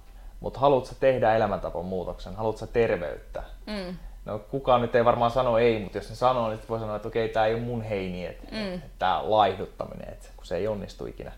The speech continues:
Speaker 2: Mm.
Speaker 1: Mutta sit jos piirtää siihen kuvan vaikka siitä, että mitä se terveys on, että siellä olisi sitten sopiva määrä liikuntaa, se olisi
Speaker 2: Mm.
Speaker 1: suht terveellistä syömistä, se on mitä on ja yhdessä tehtäisiin tän tyypin kanssa, niin ihan vaikka se olisi pikku tämmönen taulumuotoinen piirros,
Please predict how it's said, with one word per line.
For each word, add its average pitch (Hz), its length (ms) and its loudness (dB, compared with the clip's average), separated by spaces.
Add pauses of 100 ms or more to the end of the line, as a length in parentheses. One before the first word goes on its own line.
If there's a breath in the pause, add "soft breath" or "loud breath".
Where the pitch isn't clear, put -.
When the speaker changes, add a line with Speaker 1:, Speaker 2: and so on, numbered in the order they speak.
(140 loud breath)
Speaker 2:
Mm. 180 260 -8 (200 loud breath)
Speaker 1:
Mutta - 380 4 (180)
sit - 280 -2
jos 123 120 0
piirtää 180 420 6
siihen 165 220 0
kuvan 160 300 2
vaikka 120 200 2
siitä, 127 180 -6
että 113 120 -6
mitä 147 200 2
se 120 100 -4
terveys 110 540 6
on, 117 240 0
että 98 120 -10
siellä 110 220 2
olisi 113 200 2 (100)
sitten - 280 -2 (140)
sopiva 107 440 -2
määrä 104 300 0
liikuntaa, 110 680 -2
se - 140 -8
olisi 110 140 -6
Speaker 2:
Mm. 117 40 -8
Speaker 1:
suht 123 260 -4
terveellistä 107 520 0
syömistä, 107 420 0
se 123 100 2
on 120 100 2
mitä 120 260 0
on 120 200 2
ja 104 120 0
yhdessä 113 360 -4
tehtäisiin 110 400 -2
tän 90 140 -6
tyypin 87 320 -6
kanssa, - 380 -8
niin 104 120 -10 (680 loud breath)
ihan 143 180 2
vaikka 123 180 4
se 156 80 2
olisi 147 160 4
pikku 131 260 -4
tämmönen 120 260 -2
taulumuotoinen 107 720 4
piirros, 110 500 0